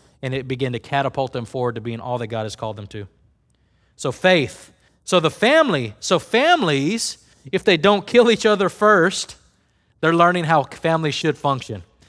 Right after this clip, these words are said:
Now, for some of you who work a lot or, you know, like I said, all these sports things, you can't, you don't have that outlet. You cannot sit there and veg anymore. Not saying you can't stream Netflix or there's not different things you can do, but all of these distractions,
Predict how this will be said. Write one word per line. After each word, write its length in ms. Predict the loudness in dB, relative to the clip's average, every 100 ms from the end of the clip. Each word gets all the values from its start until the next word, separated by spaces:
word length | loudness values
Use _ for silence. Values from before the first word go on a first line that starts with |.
| _ _ 0
Now, 140 | 0
for 140 | 0
some 240 | -2 0 0
of 100 | 0
you 160 | -2
who 100 | -2
work 340 | 0 2 2 2
a 40 |
lot 500 | 2 6 8 8 6
or, 140 | 2 0
you 160 | -2
know, 160 | 0 2
like 140 | 0
I 40 | -2
said, 160 | 0
all 140 | 0 0
these 160 | -2
sports 480 | -6 -4 -2 -2 -4
things, 300 | -6 -6 -10 _ _ -10
you 100 | -8
can't, 320 | -4 -4 -4
you 360 | -8 -16 -6 -2
don't 160 | -2 -2
have 180 | -2
that 160 | -2 0
outlet. 340 | 2 0 -4
You 80 | -6
cannot 480 | -6 -4 2 2 2
sit 220 | -2 -4
there 180 | 0 0
and 140 | -2
veg 420 | -2 2 2 0 -2
anymore. 540 | -4 -2 -2 -2 -4 _ _ _ _ _ _ _ _ _ _ _ _ _ _ 0
Not 140 | 0
saying 220 | 2 0
you 80 | -2
can't 200 | -2 -4
stream 260 | 0 0 2
Netflix 560 | -2 -2 -2 -2 -2
or 40 | -2
there's 160 | -2
not 160 | 0 0
different 240 | -2 -4
things 160 | -6 -8
you 60 | -8
can 120 | -4
do, 140 | -2
but 160 | -2 -4 -8 -4
all 220 | 2 4 2
of 80 |
these 160 | -2 -6
distractions, 1080 | -4 -6 -2 0 -2 -6 -10 -8 -10 -12